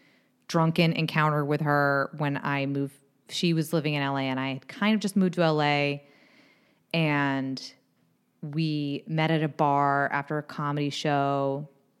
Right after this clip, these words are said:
and exchanged numbers, and we got along like peas and carrots. And I was like, "We are gonna hang out. Like, this is my new L A friend." And then the next week she got S N L, and I just never texted her 'cause I was like, "This is weird." Um,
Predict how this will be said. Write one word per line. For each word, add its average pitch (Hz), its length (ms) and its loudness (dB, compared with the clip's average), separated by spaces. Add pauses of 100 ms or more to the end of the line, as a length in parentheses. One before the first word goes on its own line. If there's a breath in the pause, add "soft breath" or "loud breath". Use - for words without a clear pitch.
(920)
and 170 100 2
exchanged 160 400 -2
numbers, 143 480 0
and 139 260 -6
we 160 100 -4
got 160 120 2
along 143 340 -2
like 135 260 -8 (300)
peas 170 220 0
and 160 100 -2
carrots. 135 520 -4
And 151 100 -4
I 143 60 -2
was 139 120 -4
like, 139 140 -4
"We 220 300 0
are 226 260 2
gonna 226 280 0
hang 214 340 0
out. 214 400 2
Like, 147 160 -4
this 208 180 -2
is - 100 -8
my 214 160 2
new 226 340 4
L 208 240 0
A 208 180 0
friend." 202 340 0
And 156 160 0
then 160 140 0
the 160 120 0
next 151 420 -2
week 139 180 -6
she - 180 -8
got 127 280 -4 (400)
S 131 160 -8
N 120 60 -12
L, 101 160 -12 (140)
and 147 140 -2
I 147 80 -2
just 139 180 -8
never 135 180 -8
texted - 340 -14
her 92 100 -6
'cause - 160 -18
I 131 40 -8
was 131 80 -8
like, 139 140 -10
"This 160 120 -6
is 131 100 -10
weird." - 240 -12 (720 soft breath)
Um, 160 420 4